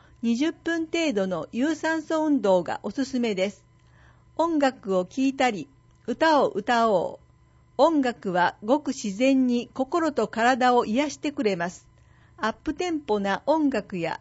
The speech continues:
優しくスローな曲など、その時々の気分に合った曲を選んでみましょう。今の気持ちを書いてみる。頭の中で考えるだけでなく、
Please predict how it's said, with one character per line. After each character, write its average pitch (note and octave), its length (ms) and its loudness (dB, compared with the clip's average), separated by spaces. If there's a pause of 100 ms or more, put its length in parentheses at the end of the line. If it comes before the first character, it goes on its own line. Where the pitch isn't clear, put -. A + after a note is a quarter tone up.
(120)
優 A3+ 120 -4
し D4 300 -4
く A3+ 140 -8
ス A#3 180 -6
ロ D4+ 160 2
ー C#4 40 4
な F#3+ 160 -4
曲 G#3+ 280 -6
な B3 160 0
ど、 E3+ 220 -2 (300)
そ C4 140 -2
の D4+ 160 2
時 D#4 280 -4
々 D#4 200 -2
の F#3 180 -2
気 G#3 160 -8
分 C#4+ 260 4
に C#4+ 140 4
合 C#4 120 -4
っ C#4 40 -4
た G#3+ 220 -6
曲 A3 360 -4
を B3 120 4
選 B3+ 280 0
ん A#3 80 -2
で C4+ 100 -2
み F#3 120 -4
ま G#3 140 -4
し - 180 -8
ょ - 260 -4
う。 - 580 -20 (160)
今 D4+ 220 0
の G3+ 160 0
気 - 160 -4
持 C#4+ 160 4
ち C#4 160 -2
を C4+ 180 4
書 D#4 100 -2
い C#4 100 0
て G#3 140 -4
み F#3 160 -6
る。 - 180 -8 (580)
頭 D4+ 360 2
の D4+ 120 2
中 D4 320 0
で F3+ 260 -4
考 C#4+ 340 2
え C#4+ 140 2
る G#3+ 120 0
だ C4 140 0
け C4 120 -2
で A#3 160 0
な G#3 160 -4
く、 - 320 -10